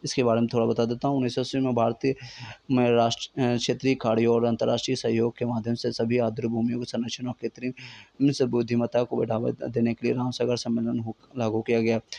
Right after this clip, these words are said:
भारत राम सागर सम्मेलन, रामसर, अ, रामसर सम्मेलन का एक पक्ष है। भारत ने एक फरवरी उन्नीस सौ बेरासी को इसके तहत हस्ताक्षर, हस्ताक्षर किया। यह शब्द, अ, यह शब्द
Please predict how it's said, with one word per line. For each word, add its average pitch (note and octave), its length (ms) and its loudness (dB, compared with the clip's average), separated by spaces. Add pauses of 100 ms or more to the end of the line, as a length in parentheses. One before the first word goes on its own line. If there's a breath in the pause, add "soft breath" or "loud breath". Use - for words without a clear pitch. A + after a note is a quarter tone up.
(340 loud breath)
भारत B2 400 2
राम B2 200 4
सागर A#2+ 320 2
सम्मेलन, A#2+ 500 0 (200)
रामसर, B2 400 2 (680 loud breath)
अ, - 200 -8 (200)
रामसर B2 340 2
सम्मेलन A#2+ 440 2
का B2 160 -2 (140)
एक C3 200 0
पक्ष A#2 220 -2
है। A2+ 300 0
भारत A#2 400 0
ने A#2+ 380 0
एक C3 160 2
फरवरी A#2 320 2
उन्नीस A#2+ 220 -2
सौ B2 60 -4
बेरासी A#2 340 0
को B2 100 -2
इसके A#2+ 240 -2
तहत A#2+ 320 0
हस्ताक्षर, A#2+ 640 -2
हस्ताक्षर A#2 460 -4
किया। A#2 180 0
यह A#2+ 160 2
शब्द, B2 300 -2 (560 loud breath)
अ, G#2+ 180 -4
यह B2 220 4
शब्द A#2+ 300 0